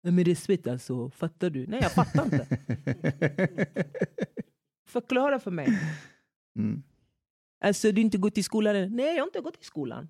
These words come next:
Speaker 1: Det är därför jag vill att du ska förklara för mig vad det, vad, vad det betyder, det här med respekt. Vad betyder respekt för dig? Men alltså, bre, du vet vad? Du ska liksom respektera. Jag bara, men du använder samma ord igen. Du har inte sagt ett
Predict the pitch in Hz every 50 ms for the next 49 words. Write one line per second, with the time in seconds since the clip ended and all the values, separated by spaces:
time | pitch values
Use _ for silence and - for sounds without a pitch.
0 | - - 208 202 226 254 - 226 220 220 202 220 339 - - 285 - 156 - 160
1 | 127 117 120 - - 120 - - 156 156 147 160 135 113 - - 156 - 160 147
2 | 135 127 147 147 143 143 139 139 139 - - 123 113 110 127 120 123 117 110 117
3 | 113 113 117 117 113 - _ _ _ _ - 135 120 - 127 - - - - -
4 | - - _ _ _ - 180 - _ - - - _ _ _ _ _ _ _ _
5 | 208 208 190 190 190 - - 131 123 120 110 120 110 - - - - _ _ -
6 | 123 - _ - - 135 120 160 151 117 110 - _ _ _ _ _ _ _ _
7 | _ _ _ _ _ _ _ _ _ _ _ - 190 190 202 208 196 - - -
8 | - 226 214 214 208 202 202 190 170 190 196 202 208 208 208 202 202 202 208 190
9 | 175 - - - - - 170 190 185 196 202 196 196 - 170 175 180 180 175 175
10 | 180 175 175 175 175 160 - _ - - - - - - - - _ _ _ _
11 | _ _ _ _ - 180 175 - - _ 196 180 175 175 165 165 165 160 156 156
12 | 156 160 180 185 170 - - - - - 170 156 156 151 147 147 143 139 139 151
13 | 156 143 - - 160 156 - - 190 208 220 226 277 247 294 339 349 359 370 381
14 | - 381 349 339 349 339 349 370 359 349 339 359 339 320 339 339 330 339 311 339
15 | 339 330 311